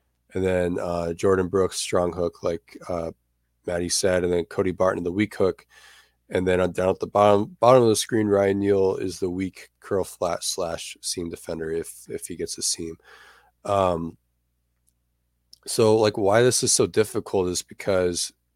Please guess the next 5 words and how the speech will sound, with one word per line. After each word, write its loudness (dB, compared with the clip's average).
Cody, 0
or -2
Co-, -2
Cody -2
Barton -6